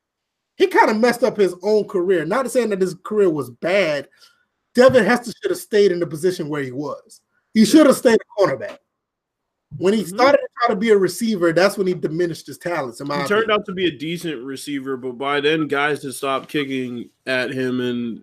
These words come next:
Speaker 2: uh, his
Speaker 1: He was, he was a
Speaker 2: he wa-, he wasn't worth the money, you know?
Speaker 1: Yeah, he was a better cornerback. He should have just did what, he should have did what Charles Woodson did.
Speaker 2: He said, "I
Speaker 1: Stay
Speaker 2: don't
Speaker 1: away
Speaker 2: think it's Tyreek Hill." I mean, bro,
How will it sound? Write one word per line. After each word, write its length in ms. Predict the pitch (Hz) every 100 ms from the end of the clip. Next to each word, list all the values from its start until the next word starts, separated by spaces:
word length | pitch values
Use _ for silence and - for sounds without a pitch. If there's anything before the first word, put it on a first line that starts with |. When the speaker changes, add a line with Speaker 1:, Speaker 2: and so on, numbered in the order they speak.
| _
Speaker 2:
uh, 340 | 64 69 - - 147
his 320 | 135 143 120 -
Speaker 1:
He 120 | 349
was, 160 | 339 - - - -
he 220 | - 320
was 180 | 311 294
a 60 |
Speaker 2:
he 60 | 170 285
wa-, 100 | 494 339
he 80 |
wasn't 460 | - 185 - - 143
worth 240 | 147 160 -
the 80 |
money, 440 | 127 131 156 117 110 95
you 100 | 117
know? 200 | 127 135
Speaker 1:
Yeah, 140 | 392 262
he 160 | 220
was 160 | 349 302
a 80 | 233
better 240 | 277 311
cornerback. 600 | 285 302 330 220 160 -
He 120 | -
should 180 | 226 302
have 100 | 302
just 220 | 220 220
did 160 | 156 233
what, 320 | 262 262 190 - -
he 120 | 175
should 200 | - 254
have 80 | 175
did 100 | 233
what 160 | 226
Charles 240 | - 233 190
Woodson 400 | 180 - 143 139
did. 220 | 110 - _ _ _ _ _ -
Speaker 2:
He 100 | 180
said, 140 | 202
"I 40 | 214
Speaker 1:
Stay 60 |
Speaker 2:
don't 120 | 165 165
Speaker 1:
away 100 | 262
Speaker 2:
think 140 | 143
it's 160 | 143 -
Tyreek 360 | 147 139 135 120
Hill." 240 | 139 127 - - -
I 80 |
mean, 340 | 202 214 185 151 -
bro, 400 | 135 208 165 123